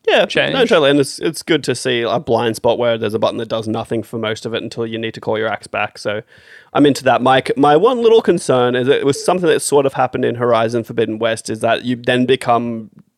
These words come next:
Speaker 1: forced into certain gameplay styles where it's like rock, paper, scissors,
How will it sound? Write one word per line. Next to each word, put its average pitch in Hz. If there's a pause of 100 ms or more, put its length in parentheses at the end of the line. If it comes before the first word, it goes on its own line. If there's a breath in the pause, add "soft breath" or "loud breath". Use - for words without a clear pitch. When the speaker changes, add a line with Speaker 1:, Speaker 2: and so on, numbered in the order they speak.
(160)
Speaker 1:
forced -
into 139
certain 123
gameplay 123
styles 123
where 113
it's -
like 117
rock, 117
paper, 104
scissors, 113